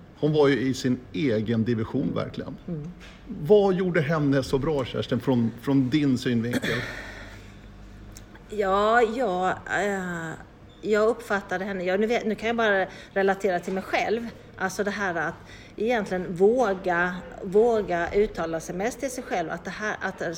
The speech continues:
Speaker 2: liksom sätta mål och våga liksom, eh, visualisera de här målen. Dithän ska jag. Eh, i-, jag själv kanske mest utav, var utav den här att, att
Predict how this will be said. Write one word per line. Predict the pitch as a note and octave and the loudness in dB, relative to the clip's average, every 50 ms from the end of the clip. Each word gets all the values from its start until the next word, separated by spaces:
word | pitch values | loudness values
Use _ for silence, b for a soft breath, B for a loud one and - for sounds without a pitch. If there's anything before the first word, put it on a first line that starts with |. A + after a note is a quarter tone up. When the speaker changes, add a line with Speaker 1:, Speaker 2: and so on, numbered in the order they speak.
| - - | -6 -8
Speaker 2:
liksom | F#3+ G3 - - F#3 | -8 -8 -6 -6 -4
sätta | - G3 F3+ - F#3 F#3+ | -2 -4 -4 -2 -2 0
mål | G3+ G3+ F3+ E3 E3+ E3 E3+ | 0 0 0 0 0 -2 -2
och | - | 0
våga | E3 F#3 F#3+ F#3 F3+ F3+ | 2 2 2 2 2 -2
liksom, | E3+ E3 E3 F3 F3 B B B B B B B B B | -2 -4 -6 -8 -8 B B B B B B B B B
eh, | - E3+ E3 E3 E3+ E3 E3 D#3+ F3+ F3+ - - - - - - | -6 -6 -4 -4 -4 -4 -6 -6 -8 -8 -8 -10 -10 -12 -12 -8
visualisera | F#3 E3+ G3 G3+ - A3+ G3+ G3+ G#3+ - - A#3+ G#3+ E3+ - D#3+ E3+ F3 | -2 0 0 2 4 4 4 4 4 2 2 2 2 2 2 0 -2 -2
de | F#3+ G3+ | -2 -2
här | G3+ G3+ | -2 0
målen. | G3+ F3+ F3 E3+ E3+ E3+ F3 - | 0 0 0 -2 -2 -4 -6 -6
Dithän | F#3+ F#3 G3+ G3+ G3+ - - G3 F3 F3 F3+ | 0 2 2 2 2 0 -4 -6 -6 -6 -6
ska | - - - - - - E3 | -6 -8 -8 -8 -6 -6 -6
jag. | E3+ F#3 G#3+ - - - - - - - - - - - B B B B B B B | -6 -6 -6 -10 -14 -18 -20 -20 -20 -20 -20 -20 -20 -20 B B B B B B B
Eh, | - F3+ F3 E3+ E3+ E3 E3 D#3+ D#3+ D#3+ F3 - - | -6 -4 -4 -4 -4 -4 -6 -6 -6 -8 -8 -6 -6
i-, | G3+ G3 - - - - - - - - - - D#3+ F3+ F3+ G#3 | -6 -8 -8 -10 -16 -16 -18 -20 -20 -18 -16 -12 -6 -2 0 2
jag | G3 F#3+ G3 | 2 2 0
själv | - - G#3+ D#3 E3+ G3 G3+ | 0 0 0 2 2 2 0
kanske | - - A3 G#3+ - A#3+ | 0 -2 -4 -4 -4 -2
mest | B3 B3 A3 G3+ - - | 0 0 0 0 -2 -4
utav, | G3+ F#3 - F#3 F#3 E3+ F3 F3+ | -4 -2 -2 -2 -2 -2 -2 -2
var | G3 F#3+ F#3+ F#3+ | 0 2 2 2
utav | G3 F#3 F#3+ G3 F#3 F#3 F#3 | 2 0 0 0 0 0 0
den | F#3+ F#3+ F#3+ | 0 -2 -2
här | G#3 G3+ F#3 F3 E3 E3 | -2 -2 -2 -2 -4 -6
att, | - - | -8 -8
att | - - - F3 - | -8 -8 -8 -8 -10